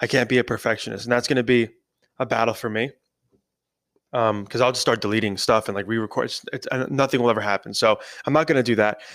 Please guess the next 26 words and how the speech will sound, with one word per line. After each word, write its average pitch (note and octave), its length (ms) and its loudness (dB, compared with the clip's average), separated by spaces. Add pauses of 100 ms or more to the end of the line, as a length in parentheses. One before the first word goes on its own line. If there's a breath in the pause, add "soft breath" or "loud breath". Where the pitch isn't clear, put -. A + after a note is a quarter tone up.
'Cause - 120 -2
also F#3+ 200 6
I E3 60 6
realize, C#3+ 440 4 (640 soft breath)
and B2 160 -6
a B2 120 -4
part C3 240 0
of A#2+ 60 -4
this, B2 260 -4
as, A#2 340 -6
as A#2 320 -10
we A2+ 80 -8
have A2+ 220 -4
in A2 60 -6
the G#2 60 -12
description, A2+ 460 -4
is G#2 100 -6
I A2 140 -2
miss A2+ 320 0
being A#2 260 -4
in A2 80 -2
the G#2+ 60 -4
classroom A#2+ 400 0
a D3+ 40 2
little D#3 140 4
bit F3+ 220 2